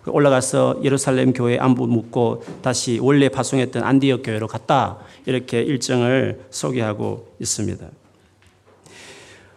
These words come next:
바울은 그렇게 호의적이고 마음이 열려있는 유대 교인들이었지만 그곳에 더 이상 머물지 않고 돌아갔고 다시 얼마든지 돌아올 수 있을 것 같은데 불구하고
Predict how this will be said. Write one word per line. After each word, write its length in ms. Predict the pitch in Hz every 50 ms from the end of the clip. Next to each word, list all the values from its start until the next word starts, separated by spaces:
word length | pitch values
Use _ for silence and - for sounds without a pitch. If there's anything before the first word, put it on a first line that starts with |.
| _ _ -
바울은 640 | 156 165 220 254 233 233 226 220 202 175 156 143
그렇게 320 | - - 247 277 240 - 247
호의적이고 1160 | 190 190 190 190 208 196 202 220 220 202 190 170 165 165 160 156 156 151 151 151 151 151 - -
마음이 340 | - 151 156 170 180 180 165
열려있는 500 | 156 156 156 170 165 156 147 147 143 135
유대 600 | 127 127 123 143 143 143 143 139 139 139 - - - - - _
교인들이었지만 1120 | - - 113 120 123 131 139 127 127 117 110 - - 110 104 98 95 101 113 143 196 226 233 - - _ _ _ _ _ _ _ _ _ _
그곳에 300 | - 143 135 147 143 143
더 120 | 135 - 139
이상 380 | 139 - - 143 139 139 131
머물지 340 | 127 123 127 147 156 139 143
않고 400 | 123 120 117 120 - 135 127 123
돌아갔고 1000 | - 151 160 151 135 113 107 - - - 151 151 160 175 202 254 - - - - - - - _ -
다시 640 | - - 226 220 - - 214 190 175 156 143 135 -
얼마든지 400 | - 143 143 151 165 175 190 180
돌아올 340 | - 196 220 214 196 160 160
수 140 | 156 - 175
있을 240 | 156 143 - - 170
것 60 | -
같은데 320 | - 151 147 - 202 165
불구하고 880 | 151 - 156 147 - 151 123 107 98 104 120 123 131 135 139 - - -